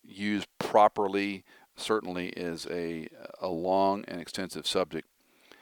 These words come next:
Wayne Grudem gives a f-, very good summary, and let me read from his commentary. "The horrible degradation of slaves in the nineteenth century gives the word slave a far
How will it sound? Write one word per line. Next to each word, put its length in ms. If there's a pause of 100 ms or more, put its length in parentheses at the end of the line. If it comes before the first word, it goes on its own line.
(140)
Wayne 220
Grudem 400
gives 440
a 100
f-, 260 (240)
very 460
good 280
summary, 600 (360)
and 100
let 120
me 140
read 560
from 460
his 260
commentary. 680 (440)
"The 100
horrible 440
degradation 760
of 100
slaves 600 (420)
in 140
the 80
nineteenth 460
century 640 (840)
gives 360
the 120
word 320
slave 600
a 140
far 760